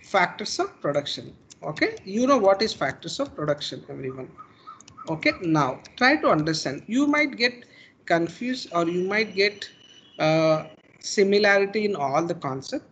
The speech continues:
but there is some kind of differences are there in each and every concept.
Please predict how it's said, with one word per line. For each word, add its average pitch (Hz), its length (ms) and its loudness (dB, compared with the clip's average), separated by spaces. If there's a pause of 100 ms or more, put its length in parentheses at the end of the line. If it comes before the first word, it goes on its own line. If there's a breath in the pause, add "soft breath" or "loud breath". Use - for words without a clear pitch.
but 170 260 0 (480)
there 190 260 2
is 339 140 0
some 254 280 0
kind 175 320 -2
of 294 140 -2 (420 loud breath)
differences 311 800 0 (100)
are 160 200 2
there 151 360 2 (180)
in 180 160 0
each 214 280 0
and 202 140 4
every 165 200 2
concept. 151 500 -6